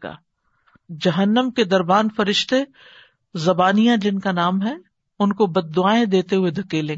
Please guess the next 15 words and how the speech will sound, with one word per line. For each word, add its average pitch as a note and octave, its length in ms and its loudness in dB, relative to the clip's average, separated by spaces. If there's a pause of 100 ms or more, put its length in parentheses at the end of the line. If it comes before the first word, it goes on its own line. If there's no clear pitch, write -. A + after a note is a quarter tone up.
گے، D3+ 80 -14 (340)
ان G3 120 0
کی G3+ 140 -2
بے F#3+ 160 4
عزتی G3+ 360 0
کریں D3 300 -4
گے، - 60 -16 (480)
ان F#3+ 140 -2
کو G#3 120 2
ذلیل F#3+ 420 2
کریں D3+ 340 -4
گے۔ - 80 -16 (1080)
پھر G#3+ 120 4
اسی A3+ 240 2
طرح B3 300 2